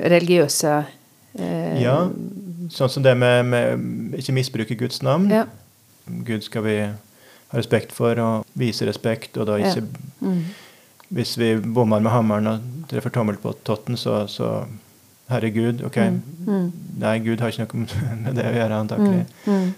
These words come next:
Speaker 2: Så, så det er misbruk av Guds navn, og,
Speaker 1: Mm.
Speaker 2: og da skal
Speaker 1: Mm.
Speaker 2: Ja, så det er, er det jo det med, eh, diskriminering vi snakker om.
Speaker 1: Mm.
Speaker 2: Det er det jo at det er, eh,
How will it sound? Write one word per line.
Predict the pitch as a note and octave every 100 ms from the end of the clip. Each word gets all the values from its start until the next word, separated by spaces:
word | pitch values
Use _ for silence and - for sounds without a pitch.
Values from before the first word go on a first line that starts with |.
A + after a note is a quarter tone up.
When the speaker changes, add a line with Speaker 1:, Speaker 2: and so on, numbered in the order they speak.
| -
Speaker 2:
Så, | C3 A2
så | B2
det | A2+
er |
misbruk | A2 A2+ - G#2+ A#2+
av |
Guds | G#2+ G#2 -
navn, | G#2 G2
og, | G2+ -
Speaker 1:
Mm. |
Speaker 2:
og | A#2
da | A2+ G#2+ - -
skal | D3 F#3+
Speaker 1:
Mm. | A2 A2+ - _ _ _ _ _ _ -
Speaker 2:
Ja, | B2+
så | - D3
det | C3
er, | B2 B2+ C3 A#2+
er | C3+ C#3 D3
det |
jo | C3
det | A2+
med, | A2+ A#2
eh, | A2+ A#2 A#2
diskriminering | A2+ B2+ C3 A#2 A2 A2
vi |
snakker | A2+ A2+ -
om. | A2+ A#2+ - -
Speaker 1:
Mm. | A3 F#3
Speaker 2:
Det | C3
er | G#2
det |
jo | G2+
at | -
det | A2
er, | G2+ G2+ G#2+
eh, | G2+